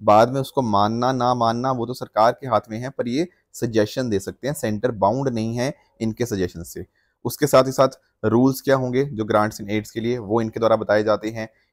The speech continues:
इसके साथ ही साथ आपके जो पंचायत हैं, म्युनिसिपैलिटीज हैं, उनके consolidated fund of state को हम कैसे और ऑगमेंट कर सकते हैं, वो सजेशन दिए जाते हैं। इसके अलावा अगर मैं बात करूं तो यहाँ पर प्रेसिडेंट साहब भी यहाँ पे, इनको यहाँ पे कुछ, अ,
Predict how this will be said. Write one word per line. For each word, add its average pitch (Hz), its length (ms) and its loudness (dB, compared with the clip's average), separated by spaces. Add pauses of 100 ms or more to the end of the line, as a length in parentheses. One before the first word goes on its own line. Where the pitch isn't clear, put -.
(120)
इसके 131 240 -4
साथ 117 220 4
ही 127 100 -4
साथ 127 220 2
आपके 107 260 2
जो 110 120 -4
पंचायत 104 500 0 (100)
हैं, 117 80 0
म्युनिसिपैलिटीज 110 720 -4
हैं, 117 160 -2 (360)
उनके 117 240 -2
consolidated 107 560 2
fund 110 120 -2
of 107 60 2
state 104 280 -4
को 113 100 -10
हम 104 120 -8
कैसे 98 300 -2
और 104 360 -2
ऑगमेंट 107 340 -2
कर 110 120 -4
सकते 107 300 -10
हैं, 110 220 -6 (340)
वो 117 140 4
सजेशन 120 360 0
दिए 113 100 0
जाते 110 260 0
हैं। 120 240 -4 (240)
इसके - 260 -2
अलावा 123 200 4
अगर 117 120 4
मैं 117 120 0
बात 101 220 4
करूं 113 200 -4
तो 127 80 -6
यहाँ 104 220 0
पर 117 220 -2 (340)
प्रेसिडेंट 113 420 2
साहब 110 280 0
भी 110 180 -2
यहाँ 101 220 0
पे, 104 140 -4
इनको 101 220 -2
यहाँ 101 180 0
पे 110 160 -2
कुछ, 107 280 -2
अ, 156 100 4